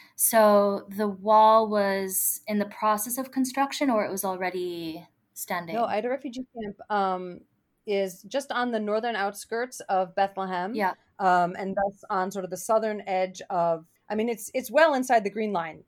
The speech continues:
Speaker 2: um,
Speaker 1: Mm-hmm.
Speaker 2: but it's, you know, it's, it, you know, but the settlement of Gilo is, uh, I would say just a few hundred meters away
Speaker 1: Mm-hmm.
Speaker 2: from, um, from Aida Refugee Camp. So, um, the wall,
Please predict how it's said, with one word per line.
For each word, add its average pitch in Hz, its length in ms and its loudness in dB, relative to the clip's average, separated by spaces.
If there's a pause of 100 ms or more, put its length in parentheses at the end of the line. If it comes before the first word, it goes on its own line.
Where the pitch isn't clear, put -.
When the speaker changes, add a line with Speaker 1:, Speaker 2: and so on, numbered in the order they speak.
Speaker 2:
um, 208 100 4
Speaker 1:
Mm-hmm. 208 320 2
Speaker 2:
but 208 220 4
it's, 202 340 -6
you 214 120 -4
know, 196 80 0
it's, - 480 -10
it, 202 180 -8
you 208 120 -6
know, 190 200 0
but 196 220 -2
the 208 60 -8
settlement 233 320 0
of 185 120 -4
Gilo 202 480 2
is, 180 500 -8
uh, 170 220 0 (380)
I 208 140 0
would 208 140 -8
say 220 120 -4
just - 200 -14
a 202 40 -6
few 233 260 -8
hundred 208 260 -6
meters 196 340 -2
away 175 480 0
Speaker 1:
Mm-hmm. 226 200 0 (240)
Speaker 2:
from, 180 440 2
um, 165 500 -2
from 185 140 -8
Aida 185 200 -2
Refugee 165 360 -6
Camp. 156 280 -8
So, 170 320 -2
um, 175 200 -4
the 175 80 -4
wall, 208 540 4